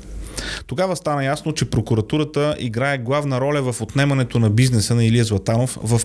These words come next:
полза на един млад и успял бизнесмен и политик. В няколко епизода на разследването бяха изнесени скандални факти, свързани с конкретни лица и действия на прокуратурата. Е,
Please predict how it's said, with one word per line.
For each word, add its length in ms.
полза 320
на 220
един 260
млад 480
и 100
успял 420
бизнесмен 800
и 80
политик. 640
В 100
няколко 380
епизода 460
на 140
разследването 580
бяха 520
изнесени 500
скандални 560
факти, 480
свързани 460
с 220
конкретни 600
лица 480
и 120
действия 420
на 100
прокуратурата. 800
Е, 260